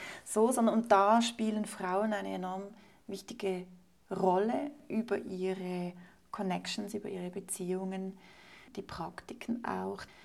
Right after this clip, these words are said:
Ich habe den Eindruck, dass sie mit dem auch die Kategorie Geschlecht eben dezentrieren, ähm, dass sie, ähm, Weiblichkeit mit den Beispielen eben dieser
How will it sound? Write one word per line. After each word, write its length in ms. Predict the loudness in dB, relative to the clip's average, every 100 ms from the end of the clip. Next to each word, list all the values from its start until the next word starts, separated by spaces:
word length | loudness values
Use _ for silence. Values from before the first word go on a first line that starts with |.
| -20 -20 -20 -4
Ich 160 | 6
habe 160 | 6 8
den 120 | 6
Eindruck, 440 | 6 4 2 0 0
dass 240 | 0 0
sie 100 | 0
mit 240 | 2 4 10
dem 360 | 12 12 10 4
auch 460 | 8 8 8 6 4 -6 -10 -18
die 160 | -8 -4
Kategorie 560 | 0 2 2 2 -2 -2
Geschlecht 920 | -2 0 4 4 2 -2 -14 -14 -16 -4
eben 340 | 2 4 2 0
dezentrieren, 1000 | 2 4 2 0 0 2 4 4 2 2
ähm, 640 | 4 4 2 0 -2 -6 -8 -14 -20 -18 -18 -4
dass 280 | -2 -2 -6 -8 -2
sie, 260 | 2 2 4
ähm, 380 | 4 4 2 -2
Weiblichkeit 960 | 4 6 6 4 0 -6 0 4 4 6
mit 140 | 4
den 120 | 4 2
Beispielen 680 | 2 2 0 0 2 2 2
eben 340 | 0 -4 -2
dieser 460 | -2 0 0 0